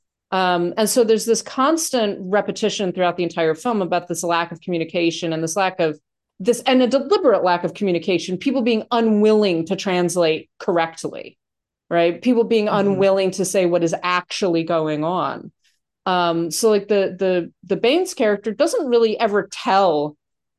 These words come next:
Speaker 1: anyone, "Oh, I get, I get it. The piano is really important to her."
Speaker 2: Right. <laughs>
Speaker 1: Um, he never says, he uses it to his own ends.
Speaker 2: Mm-hmm.
Speaker 1: And,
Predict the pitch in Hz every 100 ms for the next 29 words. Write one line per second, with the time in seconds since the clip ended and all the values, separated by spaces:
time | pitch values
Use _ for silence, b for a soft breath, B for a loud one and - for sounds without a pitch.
0 | - 254 262 226 185 175 170 165 - 269
1 | 247 233 208 226 208 - - 220 220 202
2 | 202 196 - 202 190 185 180 170 175 170
3 | 165 165 285 196 190 - 330 - 269 -
4 | 453 - 208 185 185 175 - 135 214 185
5 | - - - 294 262 254 247 233 226 226
6 | 311 311 302 302 - 320 226 269 247 269
7 | 254 262 247 240 247 208 214 196 170 220
8 | 285 - _ - - - _ - 190 175
9 | 170 185 220 214 214 202 196 196